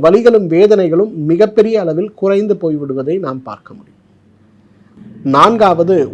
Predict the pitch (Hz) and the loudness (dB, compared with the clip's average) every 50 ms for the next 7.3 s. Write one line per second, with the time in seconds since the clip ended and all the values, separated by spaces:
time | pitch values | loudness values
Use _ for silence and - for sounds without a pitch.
0 | 170 175 220 240 240 247 226 - - - 240 247 285 - - 208 151 107 107 - | 0 2 4 4 2 2 0 -4 -6 -6 -4 -4 -4 -4 -6 -6 -8 -8 -10 -14
1 | - - - - - - - - - - - - - - - - - - - - | -16 -16 -16 -16 -16 -16 -16 -16 -16 -16 -16 -16 -14 -14 -14 -14 -16 -16 -16 -18
2 | - - 165 165 175 190 202 190 196 185 185 180 170 175 220 262 285 277 277 262 | -12 -4 -2 0 2 2 4 4 4 4 4 2 0 0 0 2 4 4 4 4
3 | 240 220 208 190 180 165 - 170 175 190 196 190 190 175 160 - - 131 127 - | 4 4 4 4 4 2 2 2 2 2 2 2 0 0 0 0 -4 -8 -10 -12
4 | - - _ _ _ _ _ _ _ _ _ _ _ - 151 175 196 202 185 185 | -14 -14 _ _ _ _ _ _ _ _ _ _ _ 0 2 2 4 4 4 4
5 | 180 175 151 160 - 220 240 233 208 185 196 185 - - 160 151 - - 226 240 | 4 6 6 6 6 8 6 6 4 2 0 -2 -2 -4 -6 -4 -4 -4 -6 -6
6 | 240 - - 156 165 214 233 240 214 - - 202 190 175 175 190 170 160 160 - | -8 -8 -4 2 4 4 4 4 2 -2 -2 -2 -2 -2 -2 -2 -4 -4 -4 -6
7 | 160 - - 208 220 | -10 -6 -4 -4 -4